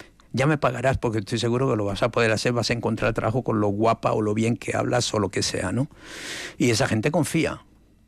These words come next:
y se empieza la aventura. Algunas, eh, son tan guapas o mercancía, porque al, al final, es de-, desgraciadamente, como lo ven,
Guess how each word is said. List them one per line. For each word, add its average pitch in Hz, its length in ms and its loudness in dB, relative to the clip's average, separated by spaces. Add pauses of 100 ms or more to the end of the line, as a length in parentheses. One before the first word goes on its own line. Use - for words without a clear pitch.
(440)
y 113 160 2
se 107 120 0
empieza 101 420 0
la 147 80 0
aventura. - 600 -4 (480)
Algunas, 113 640 0
eh, 110 260 2 (160)
son 110 380 -4
tan 110 200 -6
guapas 117 460 0
o 117 120 0
mercancía, 117 840 0
porque 107 300 -2
al, 104 300 -4
al 101 200 -4
final, 113 320 -4
es 107 160 -4
de-, 101 200 -2 (140)
desgraciadamente, 113 840 -2
como 110 220 -2
lo 117 80 0
ven, - 240 -2